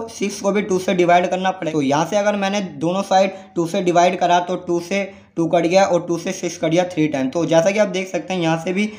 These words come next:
एक्स की वैल्यू जो आई फ्रेंड, थ्री आई। अब जैसा कि आप फ्रेंड देख सकते हैं, यहाँ पे मैंने जब ऊपर ये सॉल्व करा था, यहाँ पे भी एक्स की वैल्यू थ्री आई और यहाँ पे भी एक्स की वैल्यू थ्री आई।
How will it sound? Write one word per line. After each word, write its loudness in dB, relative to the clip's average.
एक्स 0
की -2
वैल्यू 4
जो -2
आई 4
फ्रेंड, -2
थ्री 0
आई। 2
अब -2
जैसा 6
कि 4
आप 4
फ्रेंड -2
देख -4
सकते -2
हैं, 0
यहाँ 4
पे -4
मैंने 0
जब 0
ऊपर 0
ये -2
सॉल्व -4
करा 4
था, 0
यहाँ 4
पे 0
भी 0
एक्स -4
की -6
वैल्यू 2
थ्री -2
आई 4
और -2
यहाँ 4
पे 0
भी 0
एक्स -2
की -6
वैल्यू 0
थ्री -4
आई। 2